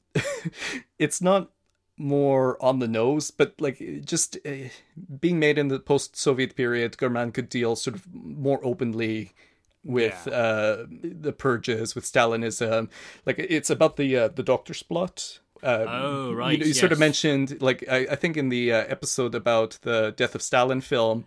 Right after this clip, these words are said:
Speaker 2: Yes, I was gonna say, if people have seen that,
Speaker 1: <laughs>
Speaker 2: that's,
Speaker 1: Right.
Speaker 2: yes, that's featured in, yeah.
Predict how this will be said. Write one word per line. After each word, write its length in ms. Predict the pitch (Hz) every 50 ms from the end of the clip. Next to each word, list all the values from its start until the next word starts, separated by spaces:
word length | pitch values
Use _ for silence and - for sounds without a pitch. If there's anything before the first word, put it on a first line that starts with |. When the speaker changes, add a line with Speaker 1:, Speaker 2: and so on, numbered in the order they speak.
| - _
Speaker 2:
Yes, 340 | 127 139 147 151 143 - -
I 40 | 139
was 100 | 127 -
gonna 180 | 147 131 123 117
say, 280 | - 143 139 135 127
if 100 | 120 113 -
people 220 | 135 123 - 117
have 100 | 113 -
seen 280 | - - 127 - 110 107
that, 300 | 107 110 110 101 - -
Speaker 1:
<laughs> 0 |
Speaker 2:
that's, 320 | 117 107 110 - - -
Speaker 1:
Right. 160 | - 120 113 - 139 131
Speaker 2:
yes, 320 | 147 143 127 110 - -
that's 280 | - 127 120 - - -
featured 560 | - - 139 127 - - - 127 107 95 95
in, 460 | 92 87 80 85 85 85 87 90 87 _ _ _
yeah. 320 | 120 110 98 90 85 82